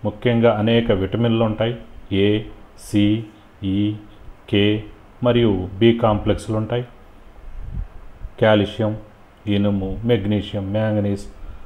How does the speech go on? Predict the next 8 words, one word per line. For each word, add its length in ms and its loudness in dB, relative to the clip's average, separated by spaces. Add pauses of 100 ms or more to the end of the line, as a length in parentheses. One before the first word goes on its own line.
(400)
ఫాస్ఫరస్, 600 0
సల్ఫర్, 580 0
జింకు 280 0
లాంటి 540 0 (440)
మూలకాలు 560 8
కూడా 480 2 (600)
ఉన్నట్లు 420 0
బఠానీలో 800 0